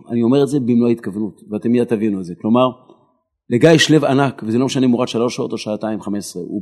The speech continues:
פשוט, אה, מביא לידי ביטוי בריצה, קודם כל את הלב ואת הושטת היד שלו, ולאחר מכן את הכל. מה שקורה אז, קורה דבר מופלא.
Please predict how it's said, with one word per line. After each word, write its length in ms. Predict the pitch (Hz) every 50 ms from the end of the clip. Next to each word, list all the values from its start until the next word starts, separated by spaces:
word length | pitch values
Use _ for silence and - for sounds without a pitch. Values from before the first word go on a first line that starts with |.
| - 98
פשוט, 280 | - - 156 160 156 - - _ _ _ _ _ _ _ _ _ _ _ _ - 110
אה, 320 | 110 110 110 98 110 127 127
מביא 140 | 110 143 165
לידי 200 | 165 147 143 156
ביטוי 300 | 131 139 135 - 165 160
בריצה, 460 | 135 135 120 101 113 113 - 175 147
קודם 180 | 127 131 127 120
כל 160 | - 127 120
את 120 | 113 - -
הלב 340 | 110 117 127 139 139 123 107 104
ואת 220 | 107 104 - - 113 110 107 104 -
הושטת 420 | - 113 - 120 104 - 123 110 117
היד 180 | 110 117 127 -
שלו, 200 | 147 135 139 127
ולאחר 260 | 113 107 95 98 104
מכן 240 | 104 107 - 104 95
את 80 | -
הכל. 180 | 95 - 85 85 - _ _ _ _ _ _ _ _ _ -
מה 120 | 151 175
שקורה 360 | 160 - 175 147 156 147 127
אז, 100 | 135 131
קורה 200 | - - 139 151
דבר 220 | 151 156 131 156 165
מופלא. 320 | 170 165 139 - 170 160